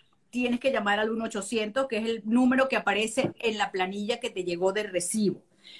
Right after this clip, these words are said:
Eh, es muy complicado comunicarse. Antes era muchísimo más fácil, ahora lo han puesto súper difícil que, que consigas una persona en vivo para hablar, ¿ok? Entonces, bueno, inténtalo,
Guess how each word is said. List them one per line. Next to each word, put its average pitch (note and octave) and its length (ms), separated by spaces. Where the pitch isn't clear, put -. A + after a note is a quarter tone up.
Eh, G3 180
es A3+ 160
muy C#4+ 340
complicado A3 560
comunicarse. F#3 580
Antes F#3+ 220
era A3 140
muchísimo A#3 480
más A#3 160
fácil, C4 380
ahora G3 580
lo F#3 160
han F3+ 80
puesto G#3 300
súper D4+ 440
difícil C4 520
que, G#3+ 260
que G3 160
consigas G#3 460
una A3 200
persona G#3 600
en F#3 220
vivo B3 340
para F3 220
hablar, E3+ 440
¿ok? D#3+ 180
Entonces, F3+ 400
bueno, E3 320
inténtalo, G#3+ 720